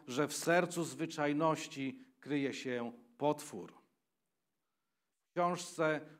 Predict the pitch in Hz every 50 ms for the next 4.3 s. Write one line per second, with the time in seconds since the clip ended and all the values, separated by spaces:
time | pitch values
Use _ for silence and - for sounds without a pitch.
0 | _ - 139 165 220 240 196 156 139 147 165 160 151 156 165 151 147 170 170 165
1 | 165 170 165 165 165 160 151 - - 160 156 151 156 175 160 165 160 131 127 139
2 | 160 185 196 185 160 143 135 127 123 127 120 127 147 156 151 - - - - 147
3 | 139 143 151 160 160 151 156 - 151 - - - - 165 165 170 151 - - 113
4 | 110 92 87 - - -